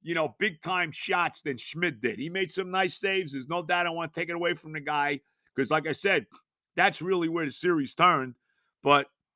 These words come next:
you know, uh, the bottom line is, I mean, the, the Devils were the better team,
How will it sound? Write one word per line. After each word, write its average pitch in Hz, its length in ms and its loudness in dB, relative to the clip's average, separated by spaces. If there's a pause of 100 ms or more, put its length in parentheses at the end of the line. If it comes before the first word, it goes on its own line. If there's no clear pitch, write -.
(240)
you 180 120 2
know, 180 240 0 (560)
uh, 160 360 -6
the 160 120 -8
bottom 202 300 4
line 214 260 2
is, 220 360 -4
I 175 160 -8
mean, 185 240 -8
the, 180 140 -2
the 175 120 0
Devils 196 420 2
were 208 80 2
the 190 60 6
better 202 280 4
team, 190 440 -4